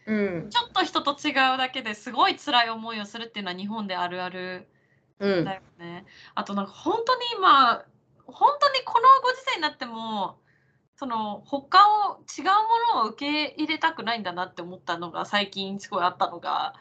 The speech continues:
Speaker 1: うん。
Speaker 2: 今週その、私今、その不妊治療で産婦人科に通ってるんですけど、
Speaker 1: うん。
Speaker 2: その、私がこうやってなんか血液検査で血を抜かれてたわけですよ、看護師さんに。
Speaker 1: うん。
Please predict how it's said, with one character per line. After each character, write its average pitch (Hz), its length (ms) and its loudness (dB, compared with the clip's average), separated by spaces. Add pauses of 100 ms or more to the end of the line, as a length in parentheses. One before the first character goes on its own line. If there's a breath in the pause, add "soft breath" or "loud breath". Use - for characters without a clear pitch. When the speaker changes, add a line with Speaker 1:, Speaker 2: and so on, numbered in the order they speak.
(120)
Speaker 1:
う 214 40 -8
ん。 202 300 -6 (400)
Speaker 2:
今 339 160 2
週 320 200 -6
そ 311 140 -4
の、 254 420 2
私 240 300 -8
今、 190 380 0
そ - 160 -16
の 180 180 -8
不 233 100 -8
妊 233 220 -8
治 226 120 -10
療 180 200 -4
で 170 280 -10 (120)
産 196 220 -4
婦 190 80 -6
人 185 140 -8
科 190 100 -4
に 175 80 -6
通 190 80 -6
っ 180 80 -6
て 185 120 -10
る 185 120 -6
ん 170 40 -10
で 160 80 -12
す - 60 -20
け - 100 -10
ど、 - 300 -10 (180)
Speaker 1:
う 220 40 -12
ん。 202 260 -4 (100)
Speaker 2:
そ 247 140 -4
の、 202 460 2 (260)
私 285 280 0
が 254 80 2
こ - 80 -6
う 254 40 4
や 247 60 0
っ - 20 -14
て 247 100 -4
な 240 80 0
ん - 20 -12
か 269 80 -4
血 269 220 -2
液 302 140 2
検 349 160 4
査 202 120 4
で 180 260 0
血 - 160 0
を 254 40 4
抜 269 160 2
か 269 100 4
れ 269 80 4
て 269 100 -10
た 202 100 2
わ 190 60 0
け 185 100 -8
で 170 80 -14
す - 100 -16
よ、 - 100 -14
看 196 200 -2
護 190 80 -8
師 220 100 -2
さ - 20 0
ん 214 40 0
に。 202 60 -2
Speaker 1:
う 180 160 -10
ん。 - 0 -